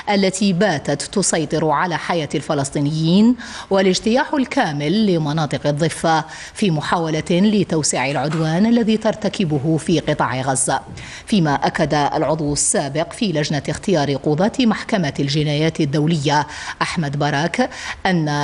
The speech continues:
الملف القانوني الذي قدمته جنوب إفريقيا ضمن الدعوى التي رفعتها ضد الكيان الصهيوني أمام محكمة العدل الدولية يحمل كل الأدلة القانونية التي تدين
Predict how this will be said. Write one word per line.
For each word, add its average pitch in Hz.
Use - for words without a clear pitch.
الملف 160
القانوني 160
الذي 147
قدمته 151
جنوب 202
إفريقيا 151
ضمن 147
الدعوى 139
التي 143
رفعتها 147
ضد 143
الكيان 143
الصهيوني 160
أمام 175
محكمة 277
العدل 208
الدولية 160
يحمل 214
كل 220
الأدلة 180
القانونية 156
التي 165
تدين 180